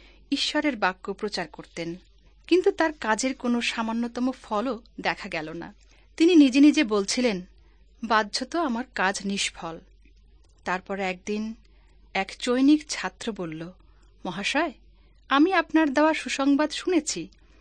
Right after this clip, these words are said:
আপনি যাকে যীশু বলেন, তার সম্পর্কে আপনি অদ্ভুতভাবে কথা বলতে পারেন। আমার আত্মিক পিপাসা রয়েছে,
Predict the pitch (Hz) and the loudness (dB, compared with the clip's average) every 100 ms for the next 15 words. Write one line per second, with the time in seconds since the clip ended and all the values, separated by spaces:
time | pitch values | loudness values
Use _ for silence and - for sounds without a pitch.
0 | _ - 302 392 320 320 320 208 226 302 | _ -2 0 2 2 2 2 0 0 2
1 | 269 269 302 - - _ - 190 190 - | 4 4 2 -2 -18 _ -2 0 0 -6
2 | 240 254 254 311 262 - 269 214 202 196 | -6 -6 -6 -2 -2 0 -2 0 -2 -4
3 | 277 311 - 214 220 - 185 254 240 180 | -2 -2 -2 -8 -8 -8 -6 -8 -8 -10
4 | 180 180 170 175 175 _ _ _ _ - | -10 -8 -6 -6 -12 _ _ _ _ -20
5 | - 226 233 202 - - 277 - - 226 | -6 -2 0 -2 -4 -8 -8 -8 -10 -6
6 | 269 277 196 165 - 185 | -4 -4 -4 -6 -6 -12